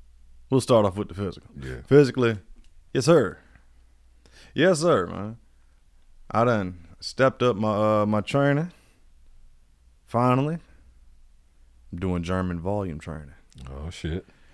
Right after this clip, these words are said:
Speaker 2: Going to your roots.
Speaker 1: Das richtig, yeah. My roots. That means you're right.
Speaker 2: Okay.
Speaker 1: All right. My German volume training feels fucking great.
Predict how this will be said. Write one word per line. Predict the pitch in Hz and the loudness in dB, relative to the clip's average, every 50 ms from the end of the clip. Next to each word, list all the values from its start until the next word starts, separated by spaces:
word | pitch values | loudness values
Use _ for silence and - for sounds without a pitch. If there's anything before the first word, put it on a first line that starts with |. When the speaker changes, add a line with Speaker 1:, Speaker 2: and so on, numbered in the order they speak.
| - - - | -20 -8 -4
Speaker 2:
Going | 95 92 92 90 90 | -2 0 0 0 2
to | - 110 | 2 4
your | 104 101 101 101 | 6 6 8 8
roots. | 101 120 170 180 160 - - - - - | 12 12 12 12 10 6 -4 -12 -12 -6
Speaker 1:
Das | - 107 117 117 113 101 - - - - - - - - _ - - - | 0 2 4 4 4 2 0 -6 -10 -16 -20 -20 -20 -20 _ -18 -8 -2
richtig, | 104 120 127 120 - - - 95 92 - - | 0 0 0 0 -2 -6 -4 -4 -4 -2 0
yeah. | 107 110 104 92 90 87 - - - - - - - - - | 2 2 2 2 0 -4 -8 -14 -20 -20 -20 -20 -20 -14 -6
My | 95 101 104 | -2 -2 0
roots. | 101 98 104 95 - - - - - - - - - - - | 0 0 0 -2 -4 -6 -12 -20 -20 -20 -20 -20 -20 -20 -14
That | - 87 95 | -10 -8 -6
means | 95 92 92 85 | -6 -6 -6 -6
you're | 87 90 | -8 -8
right. | 95 110 113 87 - - _ - - 64 | -8 -8 -8 -8 -10 -14 _ -20 -20 -20
Speaker 2:
Okay. | 76 - - 76 85 98 - _ _ - - - - _ _ - 98 | -16 -14 -14 -14 -14 -16 -18 _ _ -20 -20 -20 -20 _ _ -14 -10
Speaker 1:
All | 95 | -8
right. | 90 85 78 - _ - - _ - - - _ _ - | -6 -8 -8 -10 _ -20 -20 _ -20 -20 -20 _ _ -16
My | - - 90 87 85 | -10 -6 -6 -4 -4
German | 85 85 104 107 107 107 113 113 107 | -4 -2 0 0 2 2 0 0 0
volume | 98 110 107 107 101 98 95 92 92 | 2 4 4 4 4 2 0 -2 -4
training | 87 - 101 92 87 82 78 69 - - _ - - - - - - - - - - - - - - - - | -4 -4 -4 -4 -4 -6 -8 -12 -16 -18 _ -20 -20 -20 -20 -20 -18 -16 -16 -16 -16 -18 -20 -20 -20 -4 4
feels | 131 131 117 107 101 - | 4 6 6 4 2 2
fucking | - 120 110 107 - 117 117 | 2 2 2 2 0 -2 -4
great. | 107 101 92 76 - - | -2 -4 -6 -6 -8 -12